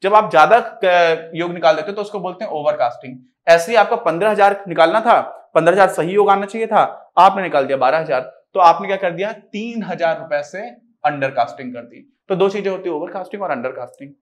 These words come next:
अच्छा, अब कुछ दूसरी तरह की अशुद्धि है, वो क्या है, किसी खाते के योग को आगे ले जाने में अशुद्धि।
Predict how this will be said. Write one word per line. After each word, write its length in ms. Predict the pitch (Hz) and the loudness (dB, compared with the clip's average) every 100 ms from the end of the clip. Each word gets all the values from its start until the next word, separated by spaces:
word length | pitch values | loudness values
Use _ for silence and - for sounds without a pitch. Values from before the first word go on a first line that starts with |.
| - | -10
अच्छा, 400 | 147 - 147 143 _ _ _ - | -8 -4 -6 -6 _ _ _ 2
अब 160 | 226 226 | 2 2
कुछ 220 | 247 - | -4 -2
दूसरी 280 | 165 165 226 | -4 -4 -6
तरह 160 | 220 | -4
की 80 | 208 | -4
अशुद्धि 320 | 196 196 190 | -6 -6 -6
है, 360 | 190 156 - - _ _ _ _ _ _ _ _ _ _ _ _ _ - | -6 -6 -10 -20 _ _ _ _ _ _ _ _ _ _ _ _ _ -6
वो 140 | 156 | -4
क्या 140 | 185 180 | 2 2
है, 340 | 170 165 - _ _ - | 2 -6 -16 _ _ -8
किसी 280 | 202 262 262 | -6 -4 -4
खाते 440 | - 170 170 240 | 4 4 4 0
के 120 | 240 | 0
योग 400 | 175 165 196 - | -4 -2 -4 -2
को 140 | 226 226 | -2 0
आगे 380 | - 143 160 | 2 2 2
ले 140 | 190 170 | -2 -4
जाने 280 | 143 139 160 | -4 -6 -8
में 120 | 151 | -10
अशुद्धि। 640 | 123 139 127 123 - _ | -10 -12 -14 -16 -18 _